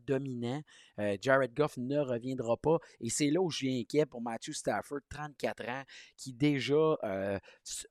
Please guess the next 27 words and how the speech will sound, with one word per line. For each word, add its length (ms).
p-, 140
sous 220
protocole 460
de 80
commotion 420
cérébrale, 720
des 120
blessures 380
à 60
l'épaule 320
en 100
début 240
de 60
saison, 500
on 80
en 140
parlait, 380
peu 240
de 120
pratique. 720
Euh, 300
les 160
joueurs 280
défensifs 580
sont 180
probablement 460
le, 300